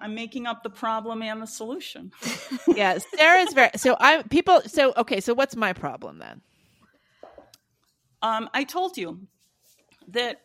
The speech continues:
Speaker 2: I
Speaker 1: um,
Speaker 2: forgot.
Speaker 1: life is about giving and receiving love. And
Speaker 2: Mm-hmm.
Speaker 1: you're focused on ideas, although I am too.
Speaker 2: At the moment, I mean, I think life goes in phases. We have times when we're focused on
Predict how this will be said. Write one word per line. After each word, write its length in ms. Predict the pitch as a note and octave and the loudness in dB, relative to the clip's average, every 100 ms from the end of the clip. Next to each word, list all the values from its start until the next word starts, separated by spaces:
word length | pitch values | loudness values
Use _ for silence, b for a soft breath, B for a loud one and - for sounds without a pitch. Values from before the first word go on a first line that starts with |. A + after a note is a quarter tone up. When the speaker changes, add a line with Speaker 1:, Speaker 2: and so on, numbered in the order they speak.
| _ | _
Speaker 2:
I 180 | F#3+ G#3+ | -8 -6
Speaker 1:
um, 60 | F#3 | -6
Speaker 2:
forgot. 300 | C3+ C#3 - _ _ _ F#3+ | -10 -12 -16 _ _ _ -20
Speaker 1:
life 420 | G3+ A#3+ C4 C#4 | -4 -2 -2 -8
is 260 | D4 C#4 - | -12 -12 -14
about 560 | - G3 A3 A#3 A#3+ - _ G3 _ | -14 -10 -8 -8 -8 -14 _ -20 _
giving 380 | G#3+ A3 A#3+ A#3 | -12 -10 -12 -12
and 120 | A3+ | -14
receiving 560 | G#3+ - A#3 A#3 G#3+ G3 | -14 -16 -16 -14 -16 -14
love. 340 | A3+ - - _ _ _ _ _ _ _ _ | -14 -16 -18 _ _ _ _ _ _ _ _
And 100 | F3+ | -12
Speaker 2:
Mm-hmm. 260 | F#3 F#3+ - - | -10 -10 -12 -16
Speaker 1:
you're 380 | G#3 G#3 G#3+ G3 | -12 -10 -10 -12
focused 640 | - - F#3+ G3 G3 - | -20 -14 -14 -12 -16 -12
on 160 | F#3+ F#3+ | -12 -10
ideas, 680 | F#3 F#3 G#3 - F#3 - - - | -12 -12 -14 -14 -16 -20 -20 -8
although 340 | F#3+ F#3+ G3 | -8 -6 -8
I 200 | F#3 F#3+ | -8 -8
am 260 | F#3+ F#3+ F#3+ | -8 -10 -14
too. 380 | - G3+ - - _ - | -16 -16 -16 -18 _ -6
Speaker 2:
At 140 | E4 | -2
the 80 | F#4+ | 0
moment, 540 | G#4 A#4+ G#3 D#3 - _ | 0 0 0 -2 -6 _
I 40 | A#3+ | -6
mean, 140 | B3+ | -2
I 120 | A#3+ | -2
think 240 | B3 B3+ - | -4 -8 -8
life 320 | G#3+ G#3+ G#3+ - - | -4 -2 -2 -10 -12
goes 280 | G3 G3 F#3+ | -4 -4 -4
in 140 | - F#3 | -8 -8
phases. 720 | B3+ - - C#2 - - - _ _ _ _ _ | -6 -6 -8 -16 -20 -20 -20 _ _ _ _ _
We 100 | F#3+ | -10
have 240 | F#3 E3+ - | -8 -10 -10
times 340 | F#3+ D#3+ E3+ | -12 -12 -10
when 140 | E3+ | -8
we're 160 | E3 D#3+ | -6 -8
focused 500 | - F3 E3 E3+ - | -6 -8 -8 -12 -12
on 280 | D#3+ D#3 | -14 -14